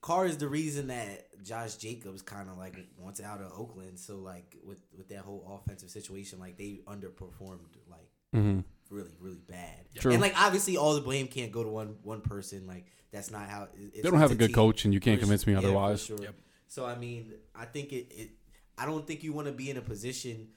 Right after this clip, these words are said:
Speaker 1: where you just find yourself replacing quarterbacks and thinking it's gonna work.
Speaker 3: Yep.
Speaker 1: Like,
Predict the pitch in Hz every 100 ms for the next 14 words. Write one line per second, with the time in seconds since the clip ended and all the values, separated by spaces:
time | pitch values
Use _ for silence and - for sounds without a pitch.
0 | _ - 107 110 107 107 107 98 107 107
1 | 113 113 107 110 110 107 101 98 104 104
2 | 95 110 104 95 98 98 - 95 90 98
3 | - 98 - 95 90 95 90 - - 98
4 | 90